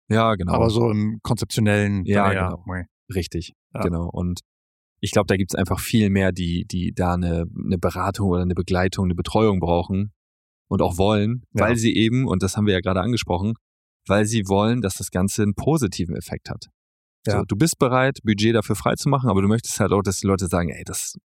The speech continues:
Speaker 1: ist richtig wertig“ oder „Das nutze ich auch wirklich“.
Speaker 2: Ja, ist doch nicht das
Speaker 1: Landet
Speaker 2: nächste,
Speaker 1: nicht in der Schublade.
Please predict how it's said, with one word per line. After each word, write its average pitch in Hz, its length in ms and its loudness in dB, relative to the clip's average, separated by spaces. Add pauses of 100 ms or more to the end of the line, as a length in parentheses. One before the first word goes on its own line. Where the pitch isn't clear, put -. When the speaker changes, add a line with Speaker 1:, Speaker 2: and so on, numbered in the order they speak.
Speaker 1:
ist - 180 -4
richtig 92 300 -6
wertig“ 85 440 -2
oder 82 220 -2
„Das - 220 -4
nutze 135 260 2
ich 87 120 0
auch 82 140 -4
wirklich“. 87 340 -2
Speaker 2:
Ja, 104 160 0
ist 113 100 0
doch 127 60 2
nicht 107 120 0
das 95 100 0
Speaker 1:
Landet 101 240 4
Speaker 2:
nächste, 110 60 4
Speaker 1:
nicht 101 100 2
in 101 60 2
der 92 80 2
Schublade. 90 440 -4